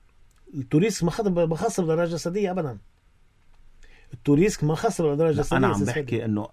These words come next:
Speaker 2: عم بيصلح لغيره، وح-،
Speaker 1: آه،
Speaker 2: وغيره ما عم
Speaker 1: كتصليح،
Speaker 2: بيص-، إيه؟
Speaker 1: كتصليح حديد.
Speaker 2: إيه؟
Speaker 1: بس إنه لا، هو عم يحكي إنه إذا موتوه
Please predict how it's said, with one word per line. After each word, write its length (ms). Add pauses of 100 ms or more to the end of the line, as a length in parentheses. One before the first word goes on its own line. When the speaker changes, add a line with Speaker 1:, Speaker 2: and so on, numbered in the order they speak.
(200)
Speaker 2:
عم 160
بيصلح 480
لغيره، 360
وح-، 300
Speaker 1:
آه، 60
Speaker 2:
وغيره 600
ما 120
عم 180
Speaker 1:
كتصليح، 200
Speaker 2:
بيص-، 80
إيه؟ 120
Speaker 1:
كتصليح 280
حديد. 340
Speaker 2:
إيه؟ 120
Speaker 1:
بس 200
إنه 180
لا، 120
هو 140
عم 180
يحكي 300
إنه 180
إذا 140
موتوه 520